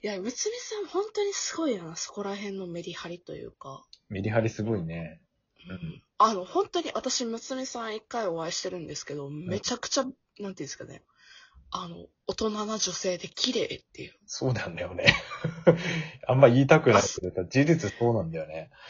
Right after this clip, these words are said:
Speaker 2: あの、
Speaker 1: あの、女性が憧れる綺麗な女性なんですよね、マジで。
Speaker 2: で、なんか、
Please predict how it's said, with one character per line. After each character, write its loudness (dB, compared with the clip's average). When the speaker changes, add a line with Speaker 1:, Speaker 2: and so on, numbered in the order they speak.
Speaker 2:
あ -6
の、 0
Speaker 1:
あ -2
の、 0
女 8
性 6
が 6
憧 2
れ 4
る -2
綺 2
麗 4
な -2
女 -6
性 -4
な -6
ん -12
で -12
す -12
よ -12
ね、 -14
マ -8
ジ -8
で。 -16
Speaker 2:
で、 -4
な 0
ん -6
か、 -2